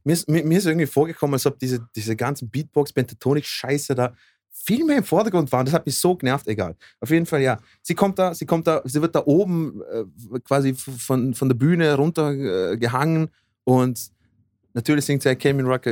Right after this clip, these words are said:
like a wrecking ball und sowas und dann, ähm, reißt was, sie hängt kopfüber und, äh, ja, die, ihre Hosen reißen und man sieht das. Und das ist eine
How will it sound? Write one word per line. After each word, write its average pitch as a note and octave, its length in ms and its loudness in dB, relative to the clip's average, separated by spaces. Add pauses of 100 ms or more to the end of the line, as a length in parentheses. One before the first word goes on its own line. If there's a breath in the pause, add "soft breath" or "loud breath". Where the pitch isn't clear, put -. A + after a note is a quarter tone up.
like A#2 320 -2
a A2+ 80 2
wrecking C#3 340 0
ball C3+ 260 4
und B2+ 180 0
sowas C3 360 0
und A#2 220 -2
dann, A#2 220 0 (380)
ähm, A2+ 400 0 (220)
reißt F#3+ 380 0
was, G#3 440 -2
sie C#3+ 280 -2
hängt C3 320 0
kopfüber E3 640 0
und, C#3 500 0
äh, A#2+ 240 2
ja, A#2 280 2 (100)
die, A#2 140 -4
ihre A#2+ 180 2
Hosen D3 280 2
reißen C3 340 0
und A2+ 80 0
man G#2+ 80 0
sieht G#2 220 -2
das. E2+ 200 -6
Und G#2 60 -2
das C3+ 140 2
ist A2+ 60 -6
eine G#2+ 380 -2